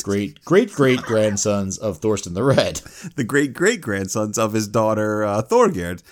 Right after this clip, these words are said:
Speaker 2: How
Speaker 1: Okay.
Speaker 2: far do you want to go with this?
Speaker 1: <laughs> It's a game of chicken at this point.
Speaker 2: Uh-huh.
Speaker 1: I think that's enough. Uh, so pretty much everyone in this party is related.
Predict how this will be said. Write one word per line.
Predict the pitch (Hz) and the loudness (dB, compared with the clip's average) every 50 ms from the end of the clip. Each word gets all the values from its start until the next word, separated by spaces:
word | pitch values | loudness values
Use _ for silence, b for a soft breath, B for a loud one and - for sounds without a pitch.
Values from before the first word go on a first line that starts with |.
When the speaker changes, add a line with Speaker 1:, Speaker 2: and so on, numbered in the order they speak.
| B - | B -4
Speaker 2:
How | - | -4
Speaker 1:
Okay. | 220 - | -2 0
Speaker 2:
far | 240 226 | 2 2
do | 196 185 | 2 4
you | 165 | 2
want | 156 143 135 | 2 2 2
to | 120 | 2
go | 123 107 | 2 0
with | 95 90 - | 0 -2 -4
this? | - - - - - - - | -8 -12 -12 -12 -12 -10 -10
Speaker 1:
<laughs> | 160 - 196 156 - 185 160 - - - - 156 - 160 - - _ _ _ B B B B B B B | -8 -4 -4 0 0 0 2 2 0 0 0 -4 -4 -6 -8 -10 _ _ _ B B B B B B B
It's | 120 107 - - - 151 131 | -2 -2 -2 -2 -4 -6 -4
a | |
game | - - 127 123 | -2 -2 -2 -2
of | 110 101 | -2 -2
chicken | - - 135 - 127 | -4 -2 0 0 0
at | 113 87 | 0 0
this | 104 95 | -4 -8
point. | - - 101 92 - | -6 -6 -6 -6 -6
Speaker 2:
Uh-huh. | - 95 95 104 104 110 110 - | -10 -14 -12 -12 -12 -6 2 2
Speaker 1:
I | 147 | 4
think | 156 160 | 4 4
that's | 151 131 - | 4 2 0
enough. | 113 101 92 85 - - _ _ _ _ _ - | -2 -4 -4 -6 -6 -8 _ _ _ _ _ -4
Uh, | 131 123 123 123 127 131 | -2 -2 0 0 0 0
so | - 160 156 160 147 156 - | 4 4 4 4 4 0 -14
pretty | - - - 277 330 330 302 269 226 190 | -14 -6 -2 -2 0 2 2 4 2 2
much | 175 160 151 139 - - | 2 4 2 2 2 0
everyone | 147 143 131 135 131 127 123 | 0 0 0 2 0 -2 -2
in | 123 120 | -2 -4
this | 113 - | -6 -8
party | - - 117 110 110 107 104 104 95 - 104 | -4 0 0 2 2 2 0 -2 -4 -4 -4
is | 104 104 95 87 | -4 -4 -4 -6
related. | 87 98 104 120 135 123 101 85 - - - | -6 -6 -4 -2 -2 -2 -2 -4 -8 -14 -20